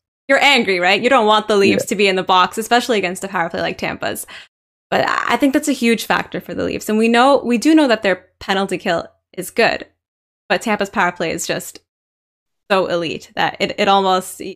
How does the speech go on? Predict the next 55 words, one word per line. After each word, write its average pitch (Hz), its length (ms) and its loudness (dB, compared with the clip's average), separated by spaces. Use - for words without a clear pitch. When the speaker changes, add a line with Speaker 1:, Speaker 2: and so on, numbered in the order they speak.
Speaker 1:
you 240 120 0
just 302 160 0
can't 233 260 0
give 214 140 2
them 196 120 -2
as 185 100 -6
many 175 200 -4
chances 175 460 -8
as 165 80 -16
the 185 40 -20
Leafs 196 180 -4
have 175 140 -6
given 160 200 -2
them. 104 220 -6
Speaker 2:
Yeah, 143 300 4
a-, 135 240 6
as 131 200 4
good 170 160 4
as 139 120 4
the - 80 -4
Leafs 127 280 2
penalty 117 340 0
kill 104 240 2
is 104 380 4
and 101 380 -2
was 104 280 4
during 107 220 -2
the 98 80 -4
regular 98 280 0
season, 101 420 -4
they, 98 220 4
they 110 120 -2
led 120 200 2
the 113 40 -6
league 110 360 0
in 101 240 -4
shorthanded 104 520 0
goals, 104 480 0
and 113 440 6
they 117 160 6
had 120 160 2
a, 110 240 4
you 113 140 -2
know, 107 100 4
a 104 40 0
solid 113 360 4
penalty 113 300 -4
kill 101 200 0
otherwise 98 520 2
in 98 80 -6
terms 104 260 -6
of 95 100 -6
preventing 104 400 2
goals 98 240 4
against. 98 480 0